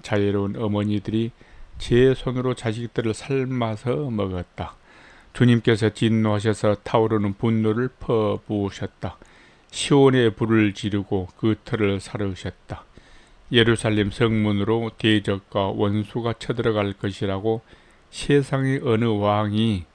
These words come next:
세상의 어느 민족이 믿었는가? 그러나 이런 일이 일어나고 말았으니 이것은 예언자들이 죄를 짓고 제사장들이 악한 일을 하여서 성 안에서 의로운 사람들이 살해되었기 때문이다.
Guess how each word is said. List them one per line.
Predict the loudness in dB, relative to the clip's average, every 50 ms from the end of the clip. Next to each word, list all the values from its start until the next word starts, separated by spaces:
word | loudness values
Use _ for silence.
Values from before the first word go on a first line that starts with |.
| _ _ -20 _ _ _ _
세상의 | -18 -8 0 0 0 2 2 0 0 0 -2
어느 | -2 0 2 2
민족이 | 2 2 2 2 0 0 -2 -2 -2 -4 -4 -2 -4 -4 -4 -4 -6 -6
믿었는가? | -2 -2 -2 0 0 0 0 0 -2 -4 -6 -8 -10 -14 -14 -14 -16 -16 -18 -16 -16 -16 -16 -16 -18 -20 -18 -6
그러나 | -2 0 2 2 2 2
이런 | 2 2 2 4 4 4 4 2 0 0
일이 | 0 0 0 0 0 0
일어나고 | 0 0 0 0 0 0 0 -2 -2 -4 -4
말았으니 | -4 -4 -4 -2 -4 -6 -6 -6 -6 -4 -2 -2 -2 -4 -6 -10 -14 -18 _ _ -8
이것은 | -4 -2 -2 -2 -2 -2 -4 -2
예언자들이 | 0 0 0 0 0 -2 -2 -2 -4 -4 -4 -4 -6 -6
죄를 | -6 -4 -4 -2 0 0 -2 -4
짓고 | -4 -6 -8 -8 -8 _ -4 -2 -2 -2
제사장들이 | -2 -2 -2 -2 0 0 -2 -2 -2 -4 -6 -4 -4 -4
악한 | -4 -4 -6 -8 -6 -4 -2 0
일을 | 0 2 0 0 0 0
하여서 | -2 -2 -2 -2 -2 -2 -2 -2 -4 -12 -20 -20 _ _ _ _ _ _
성 | _ -18 -4 0 0 2 2 0 -2 -4 -4
안에서 | -4 -2 -2 -2 -4 -4 -6 -8 -10 -8 -2
의로운 | 0 2 2 2 2 2 2 0 0 -2
사람들이 | -4 -4 -4 -2 -2 -2 -6 -6 -6 -6 -8 -8 -10
살해되었기 | -14 -12 -8 -4 -2 -2 -2 -2 -4 -6 -6 -6 -6 -8 -8 -8 -8 -8 -8 -10 -6
때문이다. | -4 -4 -2 -2 -4 -6 -6 -8 -10 -14